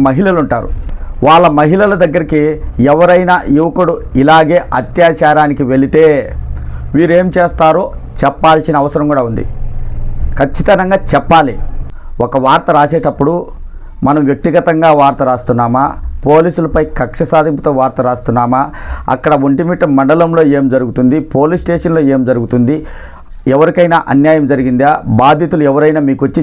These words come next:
చెప్పారా, ఆ బాధితుల వివరాలు చెప్పాల్సిన అవసరం మీకు ఉందా లేదా? ఒక పోలీస్ అధికారి బాధ్యతలు చేపట్టిన తర్వాత ఆయన ఆ స్టేషన్లో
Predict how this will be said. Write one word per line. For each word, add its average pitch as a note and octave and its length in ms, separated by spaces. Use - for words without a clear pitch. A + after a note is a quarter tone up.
చెప్పారా, C#3 460
ఆ - 20
బాధితుల D#3+ 360
వివరాలు D#3 440
చెప్పాల్సిన D3 480
అవసరం C#3+ 320
మీకు C3 220
ఉందా C#3 240
లేదా? B2+ 220
ఒక D3 120
పోలీస్ F3+ 360
అధికారి D#3 360
బాధ్యతలు D3 500
చేపట్టిన B2+ 480
తర్వాత A#2 320
ఆయన D#3 180
ఆ - 20
స్టేషన్లో E3+ 500